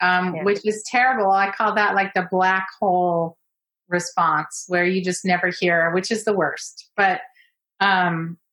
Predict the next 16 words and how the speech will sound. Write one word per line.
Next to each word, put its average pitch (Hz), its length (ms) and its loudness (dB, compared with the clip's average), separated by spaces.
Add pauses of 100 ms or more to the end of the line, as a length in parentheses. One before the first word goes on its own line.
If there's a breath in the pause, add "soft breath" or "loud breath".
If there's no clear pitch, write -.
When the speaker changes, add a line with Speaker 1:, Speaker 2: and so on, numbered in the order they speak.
(560)
Speaker 1:
you 226 120 2
know, 185 260 4
I 180 180 4
have 190 360 -2
had, 185 680 0 (140)
uh, 180 420 2 (240)
several 247 500 0
times 190 680 0
clients 190 760 0
get 190 240 -2
calls 175 420 2
within 185 360 0
thirty 180 260 0
seconds 180 460 -4
of 175 120 -12
pitching. 254 560 0